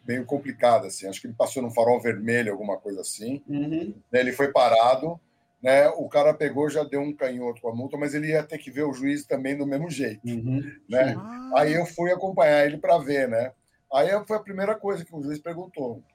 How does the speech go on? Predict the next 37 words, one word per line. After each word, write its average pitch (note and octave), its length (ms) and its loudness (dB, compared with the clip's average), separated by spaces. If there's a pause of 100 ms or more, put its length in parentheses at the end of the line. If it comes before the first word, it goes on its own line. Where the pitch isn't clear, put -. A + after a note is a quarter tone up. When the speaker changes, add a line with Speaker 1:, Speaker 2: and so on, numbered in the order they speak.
(180)
Speaker 1:
"Ah, F3 480 4
nesse D3 280 -8
dia D#3+ 160 0
tal, E3+ 300 6
blá, D3+ 140 8
blá, D3 220 8
blá", C#3+ 180 6
fez D#3+ 200 -8
um C3+ 40 -6
relatório, C3 560 0
fez D3+ 140 -4
uma E3 160 2
descritivo D#3+ 560 -6
Speaker 2:
Uhum. D#3+ 60 -4
Speaker 1:
da C3 140 4
cena F#3 440 0 (480)
e C#3 60 -4
falou, D3 260 2
Speaker 2:
Sim. B2+ 60 -6
Speaker 1:
"Culpado F3 400 2
ou F3+ 80 -4
inocente?" D3+ 680 -6 (160)
"Culpado." B2 440 2 (360)
"Não, G#2+ 260 0
então C3 160 -2
o D3+ 40 -6
senhor C#3+ 240 -2
vai C3+ 160 6
pegar B2+ 420 4
e C#3 40 0
pagar B2+ 280 4
uma B2 160 2
multa, A#2+ 280 -4
blá, A#2 100 2
blá, A2+ 100 2
blá, A#2+ 300 4
blá", C#3+ 240 6